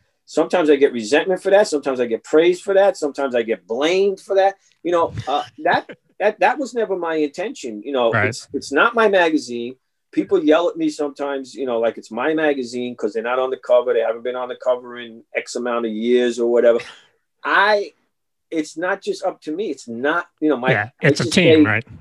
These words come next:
Speaker 1: "It's
Speaker 2: Yeah.
Speaker 1: not my magazine." You know, it's not my magazine.
Speaker 2: Yeah.
Speaker 1: You know, it's, it's, it's, it's, you know, it's, it, it is what it is. But
Speaker 2: I, I
Speaker 1: it's,
Speaker 2: think, I think that
Speaker 1: it's a
Speaker 2: that's,
Speaker 1: great
Speaker 2: that's great
Speaker 1: thing.
Speaker 2: to point that out, uh, that actually it's a team. Like, it's not just you making the decisions, right? It's, it's a,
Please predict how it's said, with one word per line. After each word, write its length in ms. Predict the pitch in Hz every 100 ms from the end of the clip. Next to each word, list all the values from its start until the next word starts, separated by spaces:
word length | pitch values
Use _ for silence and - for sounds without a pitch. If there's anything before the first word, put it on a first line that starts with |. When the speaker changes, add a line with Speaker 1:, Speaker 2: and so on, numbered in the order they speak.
| _
Speaker 1:
"It's 160 | _ -
Speaker 2:
Yeah. 100 | 104
Speaker 1:
not 220 | - -
my 100 | 175
magazine." 760 | 175 180 175 160 156 277 160 95 _
You 80 | 131
know, 80 | 127
it's 140 | 123
not 220 | 151 180
my 160 | - 190
magazine. 640 | 190 196 185 - 370 262 - _ _ _ _
Speaker 2:
Yeah. 100 | -
Speaker 1:
You 60 | 143
know, 260 | 143 139 - _
it's, 300 | 151 143 - -
it's, 300 | 147 - - -
it's, 380 | 147 - - - _ _ _ -
it's, 360 | 156 151 -
you 160 | - -
know, 160 | 113 131
it's, 200 | - 147
it, 200 | 147 -
it 220 | 143 143
is 200 | 175 -
what 160 | 170 160
it 120 | 143
is. 340 | 403 262 - - - _
But 220 | - 156 214
Speaker 2:
I, 60 |
I 120 | 320
Speaker 1:
it's, 80 | 277
Speaker 2:
think, 140 | 339 196
I 120 | 175
think 120 | 202
that 80 | 196
Speaker 1:
it's 80 | 165
a 40 | 156
Speaker 2:
that's, 140 | 151
Speaker 1:
great 160 | 170 180
Speaker 2:
that's 140 | 156
great 280 | 180 160 147
Speaker 1:
thing. 100 | 147
Speaker 2:
to 100 | 120
point 260 | 107 151 135
that 100 | 117
out, 300 | 135 123 117 _ -
uh, 80 | 120
that 180 | 120 123
actually 440 | 147 - - 113
it's 140 | 165
a 40 | 160
team. 360 | - 190 156 117
Like, 200 | 113 135
it's 140 | -
not 140 | 135
just 240 | 117 135 -
you 120 | 135
making 340 | 123 117 120 110
the 100 | 113
decisions, 640 | 110 - 156 123 104 104
right? 240 | 113 110
It's, 180 | 113 113
it's 220 | 123 113 -
a, 240 | 117 110